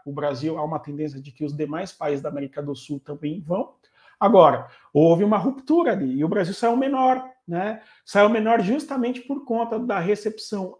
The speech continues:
efusiva, não é? Efusiva, acalorada em relação à Venezuela. E aí nós tivemos que, primeiro, o, o governo da, do Uruguai, o Alberto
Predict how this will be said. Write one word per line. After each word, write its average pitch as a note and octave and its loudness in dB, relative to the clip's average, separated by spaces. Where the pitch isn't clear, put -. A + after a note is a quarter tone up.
efusiva, A3+ -2
não D3 -10
é? E3+ -8
Efusiva, F#3+ -2
acalorada F3 -4
em D#3 -8
relação E3+ -8
à D#3 -6
Venezuela. A3+ -4
E - 2
aí B3 6
nós C#4+ -2
tivemos A3 -2
que, A3 -8
primeiro, A#3+ 4
o, A3 2
o G3 -4
governo F#3 -2
da, D#3+ -6
do D#3+ 4
Uruguai, F3 2
o D#3 -6
Alberto D3+ -4